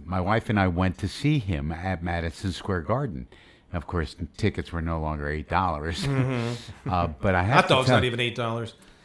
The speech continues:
Speaker 1: Yeah, that's true.
Speaker 2: It's crazy.
Speaker 1: But it was, it was great to, to go back to Madison Square Garden, which looks a lot different now than it did when I was sixteen years old, obviously, 'cause they've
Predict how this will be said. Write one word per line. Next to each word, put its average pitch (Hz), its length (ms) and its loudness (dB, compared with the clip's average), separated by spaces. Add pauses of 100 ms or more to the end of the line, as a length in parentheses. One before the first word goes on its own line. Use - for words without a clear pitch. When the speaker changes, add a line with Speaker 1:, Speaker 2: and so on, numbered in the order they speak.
(140)
Speaker 1:
Yeah, 101 180 0 (100)
that's 82 240 -4
true. 110 340 0 (280)
Speaker 2:
It's - 180 -20
crazy. 101 240 -14
Speaker 1:
But 110 160 2
it 107 60 6
was, 101 400 -2
it 113 220 -2
was 98 200 0
great 98 480 0
to, 82 280 -2 (420)
to 110 120 0
go 98 260 2
back 87 560 0
to 90 100 -6
Madison 85 480 -4
Square 87 240 -8
Garden, 80 380 -4
which 90 240 -4
looks 117 220 -2
a 107 40 0
lot 92 240 4
different 90 340 -2 (140)
now 92 400 2
than 80 220 -6
it 76 100 -10
did 82 320 -4 (360)
when 82 180 -4
I 78 80 -4
was 78 180 -6
sixteen - 540 -8
years 67 280 -10
old, 92 280 -2
obviously, 69 500 -8
'cause 71 180 -12
they've 73 240 -8